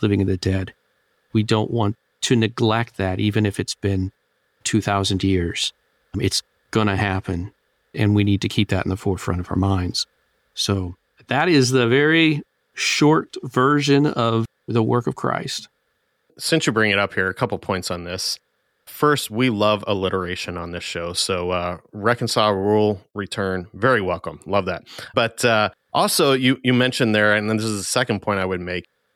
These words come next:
Speaker 2: that with each one of these, we see things that,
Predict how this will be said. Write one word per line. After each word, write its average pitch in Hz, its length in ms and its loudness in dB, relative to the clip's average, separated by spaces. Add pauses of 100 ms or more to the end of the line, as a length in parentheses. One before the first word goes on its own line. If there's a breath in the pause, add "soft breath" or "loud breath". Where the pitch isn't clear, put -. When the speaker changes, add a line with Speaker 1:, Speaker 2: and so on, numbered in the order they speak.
Speaker 2:
that 110 380 2
with 120 280 0
each - 340 -2
one 127 240 2
of 95 140 -2
these, 85 480 -6 (480)
we 127 140 4
see 139 240 2
things 127 400 2
that, 107 280 2